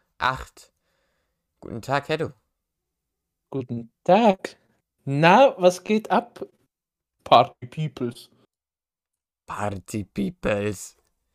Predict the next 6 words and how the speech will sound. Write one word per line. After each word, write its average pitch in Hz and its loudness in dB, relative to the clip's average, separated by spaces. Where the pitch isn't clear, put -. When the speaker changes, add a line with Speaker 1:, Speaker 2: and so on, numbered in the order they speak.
Speaker 2:
Ja, 104 -4
okay. 101 -16
Aber 143 0
es 165 -4
ist - -6
Wochenende. 95 -6